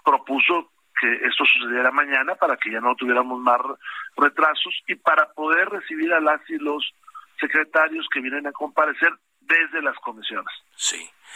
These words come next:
Speaker 2: Ahora, yo mencioné algunas, eh, pero hay una en la cual incluso Ignacio Mier fue cuidadoso, que es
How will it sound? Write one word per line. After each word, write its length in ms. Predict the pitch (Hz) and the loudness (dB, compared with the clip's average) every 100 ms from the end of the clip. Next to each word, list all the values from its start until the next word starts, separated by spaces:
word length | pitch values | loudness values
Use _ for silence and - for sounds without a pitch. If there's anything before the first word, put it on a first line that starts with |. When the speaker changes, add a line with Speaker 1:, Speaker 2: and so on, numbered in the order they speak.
| - | -4
Speaker 2:
Ahora, 260 | - 123 117 107 | 2 2 2 -2
yo 120 | 123 | -4
mencioné 460 | 139 131 117 123 127 | -2 -2 0 0 0
algunas, 800 | 104 104 123 165 165 190 - - | -2 -2 -2 0 2 0 -2 -6
eh, 160 | 98 - | -8 -4
pero 220 | 110 107 | -2 0
hay 240 | 113 160 175 | 0 -2 -4
una 360 | 175 151 190 - | -12 -10 -12 -12
en 180 | 101 92 | -14 -6
la 100 | 92 | -8
cual 260 | - 120 | -2 -4
incluso 600 | 120 110 110 113 - 120 104 | -4 -14 -10 -8 -4 -6 -6
Ignacio 360 | 90 98 - | -8 -6 -6
Mier 140 | 104 104 | -8 -10
fue 300 | - 101 104 | -6 -6 -6
cuidadoso, 640 | - 107 87 98 - - - - - - _ | -4 -4 -2 -4 -4 -6 -10 -12 -10 -12 _
que 320 | - 110 113 135 | -4 0 0 -2
es 160 | - | -4